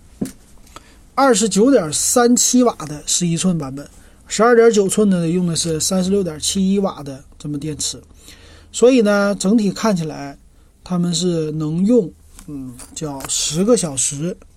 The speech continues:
啊，就连续用一天呗。其他方面就没什么了，这就不多说了。最后看价格，价格方面我是很关注它的一T版本卖什么价啊。那咱们看一下，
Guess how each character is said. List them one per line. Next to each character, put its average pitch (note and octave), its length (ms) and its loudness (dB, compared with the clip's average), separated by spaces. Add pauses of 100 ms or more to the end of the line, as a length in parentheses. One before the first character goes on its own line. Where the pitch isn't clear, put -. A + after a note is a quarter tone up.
(120)
啊， C3 260 -20
就 D#3 120 -10
连 D3 200 -6
续 F3 140 -4
用 F3+ 160 -2
一 E3+ 80 -4
天 D#3 300 -4
呗。 D3+ 200 -4 (1300)
其 B3 200 -2
他 C4+ 180 4
方 G#3+ 160 2
面 F3+ 220 2
就 E3+ 40 -2
没 D#3+ 160 -2
什 E3 160 -4
么 C#3 80 -8
了， C3 240 -10 (120)
这 E3 180 -8
就 D#3 100 -8
不 D3+ 120 -12
多 D3+ 120 -8
说 C3+ 220 -14
了。 B2 100 -20 (140)
最 G3 140 -4
后 F#3 240 0
看 D#3+ 400 -6
价 G3 200 -4
格， C#3+ 320 -6 (1200)
价 C4 200 2
格 G#3 100 2
方 G3 160 2
面 F#3+ 220 2
我 D#3 100 -4
是 E3 80 -6
很 D3 640 -6
关 F3+ 240 -2
注 G3 180 -2
它 E3+ 140 -6
的 E3+ 80 -4
一 A#3 200 -2
T G#3 280 -4
版 D3+ 200 -6
本 D#3+ 200 -12
卖 D#3+ 120 -6
什 C3+ 140 -8
么 B2+ 80 -8
价 C#3+ 160 -10
啊。 C3 220 -18 (760)
那 E3 80 -10
咱 D3 140 -8
们 D3 80 -6
看 D#3 200 -8
一 C3+ 60 -10
下， B2+ 180 -18